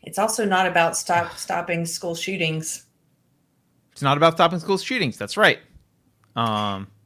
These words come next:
Speaker 1: Did you see that police officer who was just killed in Chicago?
Speaker 2: Mm-mm.
Speaker 1: A, a young, she's a new mother.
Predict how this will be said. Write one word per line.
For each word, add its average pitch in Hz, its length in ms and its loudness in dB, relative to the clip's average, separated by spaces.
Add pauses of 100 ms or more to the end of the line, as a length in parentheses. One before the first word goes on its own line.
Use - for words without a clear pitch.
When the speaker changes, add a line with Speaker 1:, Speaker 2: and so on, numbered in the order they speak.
Speaker 1:
Did 196 160 -8
you 196 120 -2
see 208 680 2 (180)
that 180 420 2 (160)
police 202 340 -4
officer 214 560 -2
who 202 140 -2
was 190 140 -6
just 190 200 -4
killed 190 460 -2 (960)
in 190 500 0 (120)
Chicago? 196 680 -2 (880)
Speaker 2:
Mm-mm. 117 80 -8 (220)
Speaker 1:
A, 185 60 4
a - 20 4
young, 190 300 4
she's 202 200 -4
a 196 80 0
new 202 160 4
mother. 202 520 2